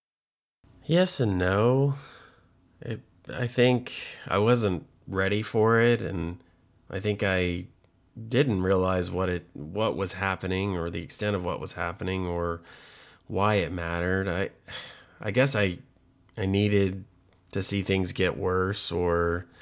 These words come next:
I needed to be at a different point in my life. I,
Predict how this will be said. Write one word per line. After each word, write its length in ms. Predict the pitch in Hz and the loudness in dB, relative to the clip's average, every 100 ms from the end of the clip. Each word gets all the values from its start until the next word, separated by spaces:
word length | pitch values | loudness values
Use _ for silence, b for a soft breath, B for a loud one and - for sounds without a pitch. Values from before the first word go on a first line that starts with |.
| B B B B | B B B B
I 100 | 90 | 0
needed 300 | 92 92 90 | 2 2 -2
to 60 | |
be 180 | 90 90 | 0 2
at 60 | 87 | 2
a 80 | 82 | 0
different 320 | 90 85 76 | -2 -2 -4
point 260 | 85 87 | -2 -2
in 60 | 87 | 0
my 140 | 85 | 0
life. 520 | 82 82 82 87 - - | -2 -2 -2 -2 -4 -6
I, 180 | 95 | -6